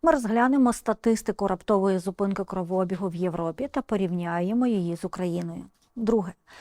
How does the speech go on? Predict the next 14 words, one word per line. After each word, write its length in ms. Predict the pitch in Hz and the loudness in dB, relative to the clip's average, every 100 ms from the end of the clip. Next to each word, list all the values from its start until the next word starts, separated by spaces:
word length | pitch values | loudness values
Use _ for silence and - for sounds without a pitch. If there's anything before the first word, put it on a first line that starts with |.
| - - - | -20 -14 -2
Акцентуємо 720 | 208 - 240 330 339 311 285 - | -2 2 2 2 2 2 0 0
увагу 580 | 262 190 180 180 247 | 0 4 4 4 2
на 160 | 277 214 | 4 4
основних 560 | 208 - 220 233 254 - | 2 0 2 2 0 -2
тезах 400 | 196 185 208 - | -2 0 -4 -4
Конгресу 520 | 208 190 185 - 202 | -4 -2 -2 -2 -2
Європейської 580 | 190 185 190 180 - 185 | 0 0 -2 -2 -2 -2
ради 180 | 175 | 0
реанімації, 640 | 175 175 170 170 185 - 262 | -2 -2 -2 -4 -4 0 2
які 220 | 247 220 | 2 -2
стосуються 800 | - 202 - 190 175 185 - 254 | -2 -6 -4 -2 0 0 -2 -2
універсального 840 | 233 208 180 180 - 180 180 180 - | 0 0 0 -4 -4 -2 -2 -6 -6
алгоритму. 720 | 185 165 185 170 165 175 165 _ _ _ _ _ - | -6 -4 -2 -4 -4 -8 -10 _ _ _ _ _ -2
Третє. 480 | 208 180 175 220 | 2 2 2 -4